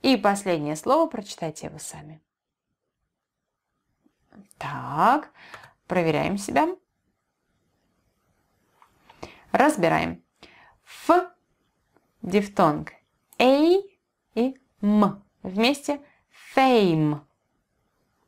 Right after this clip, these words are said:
Fame. Слава. Открытый слог. Немой и не читается. Буква «эй» читается, как в алфавите.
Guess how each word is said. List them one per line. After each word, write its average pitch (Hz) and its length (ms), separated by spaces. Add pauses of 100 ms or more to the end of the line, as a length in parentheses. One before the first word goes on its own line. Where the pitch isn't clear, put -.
(1600)
Fame. 156 560 (320)
Слава. 170 760
Открытый 196 580
слог. 392 420 (440)
Немой 196 360
и 180 120
не 160 220
читается. 311 960 (220)
Буква 202 260
«эй» 262 300
читается, 240 720 (140)
как 285 340
в 196 160
алфавите. 165 1040